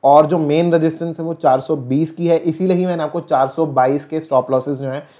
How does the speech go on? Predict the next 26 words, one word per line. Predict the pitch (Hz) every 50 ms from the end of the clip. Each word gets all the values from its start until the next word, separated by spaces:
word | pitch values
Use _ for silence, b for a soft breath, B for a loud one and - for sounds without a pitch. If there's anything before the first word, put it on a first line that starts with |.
| b b b
वो | 147 156
सजेस्ट | 151 151 131 131 131 131 - - -
किए | - 131 123
हैं, | 113 110 107
राइट? | 131 175 185 185
तो | - 180
ये | 170 165
सब | 160 170 165
कुछ | - 170 -
चीज़ें | 175 160 165 165
चार्ट्स | 160 151 135 135 135 -
के | 151
ऊपर | 143 156 151 143
दिख | 127 135 135 -
रही | 160 170 180
हैं, | 190 196 165
जो | 139 123
कि | 131 139
मैं | 139
आपको | 135 139 - 139
लोग | 139 139 139 139 135
यहाँ | 127 127
पे | 127 143
बता | 135 131 113 127 131
रहा | 143 165
हूँ। | 185 185